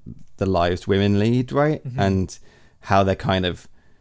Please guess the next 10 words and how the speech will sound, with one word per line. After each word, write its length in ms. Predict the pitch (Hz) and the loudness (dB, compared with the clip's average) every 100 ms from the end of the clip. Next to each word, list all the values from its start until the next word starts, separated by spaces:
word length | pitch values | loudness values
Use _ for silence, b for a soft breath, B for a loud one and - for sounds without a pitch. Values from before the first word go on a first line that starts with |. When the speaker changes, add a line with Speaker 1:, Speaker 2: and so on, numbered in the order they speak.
| _ _ _ _ _ _ _ _ _ - _ _ - | _ _ _ _ _ _ _ _ _ -20 _ _ -14
Speaker 1:
kind 280 | - - 87 | -6 -2 -2
of 100 | 82 | 0
beautiful, 420 | 110 113 101 113 | 2 2 2 -2
painful, 460 | 98 104 107 104 113 | -2 0 0 0 0
messy, 420 | 101 107 - 104 | 0 0 -2 -2
and 100 | 104 | -2
shitty, 500 | - 110 - 113 104 | -2 -2 0 0 2
and 320 | 98 95 92 | 0 -2 0
weird, 420 | 107 110 107 107 95 | 4 4 4 2 0
and, 260 | 87 87 | -4 -6